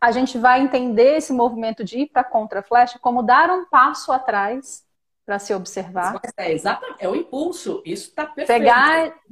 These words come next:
Speaker 2: Eu
Speaker 1: pegar
Speaker 2: vou
Speaker 1: essa energia, dar um passo,
Speaker 2: Então.
Speaker 1: de-, sabe aquela coisa de, de volte,
Speaker 2: Então.
Speaker 1: volte uma casa,
Speaker 2: Então.
Speaker 1: volte uma casa. Você tá tendo um comportamento, aí você fala assim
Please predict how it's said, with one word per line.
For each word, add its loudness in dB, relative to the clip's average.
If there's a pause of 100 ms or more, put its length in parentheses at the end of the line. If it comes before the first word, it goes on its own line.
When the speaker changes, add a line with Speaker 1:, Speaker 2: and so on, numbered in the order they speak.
(140)
Speaker 2:
Eu -2
Speaker 1:
pegar 4
Speaker 2:
vou 2
Speaker 1:
essa -2
energia, -4 (160)
dar 6
um -4
passo, 2
Speaker 2:
Então. 4
Speaker 1:
de-, -2
sabe 4
aquela 2
coisa 2
de, -4
de -2
volte, 6
Speaker 2:
Então. -4
Speaker 1:
volte 2
uma 0
casa, 4
Speaker 2:
Então. 4
Speaker 1:
volte 2
uma -2
casa. 2
Você -4
tá 0
tendo 0
um 0
comportamento, 0
aí 0
você -20
fala -2
assim -10